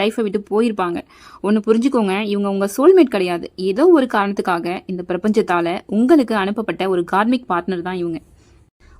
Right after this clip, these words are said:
உண்மையா சொல்லணும்னா, நான் முதல்ல சொன்ன மாதிரியே உங்க வாழ்க்கையை நீங்க வாழ ஆரம்பிச்சிட்டீங்க அப்படின்னா மத்தவங்களுக்காக வாழணும்னே தோணாது.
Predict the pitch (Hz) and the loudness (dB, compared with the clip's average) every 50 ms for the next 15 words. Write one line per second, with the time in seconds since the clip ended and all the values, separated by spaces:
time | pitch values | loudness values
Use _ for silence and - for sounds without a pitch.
0 | - - 247 294 320 294 302 349 403 - 320 269 262 254 240 220 196 190 190 202 | -4 -2 0 2 2 2 2 2 2 2 0 2 2 0 0 -2 -4 -2 -2 -2
1 | 226 214 208 196 185 190 190 254 294 349 339 - 240 214 220 226 220 208 190 185 | -2 -2 -2 -2 -2 0 2 4 6 6 4 4 0 -2 -2 -2 -2 -2 -2 -2
2 | 180 185 175 175 185 190 - - 190 185 185 180 175 180 214 277 349 - 349 311 | -4 -2 -2 -4 -4 -6 -8 -8 -6 -4 -2 -2 0 0 0 0 4 4 4 4
3 | 254 233 208 202 202 190 190 190 202 226 226 202 202 202 202 202 - - 202 196 | 4 2 -2 -4 -4 -2 0 0 2 2 2 0 0 -2 -4 -8 -8 -8 -6 -4
4 | 202 202 190 175 175 170 165 165 165 160 - - 180 180 175 - 302 285 277 269 | -4 -4 -4 -4 -4 -4 -2 -2 -4 -4 -6 -6 -8 -6 0 2 4 4 4 4
5 | 233 226 214 226 226 208 190 185 185 190 185 180 185 202 202 175 175 170 165 156 | 2 0 0 0 0 -2 -2 -2 -4 -6 -6 -6 -6 -4 -4 -4 -4 -4 -6 -8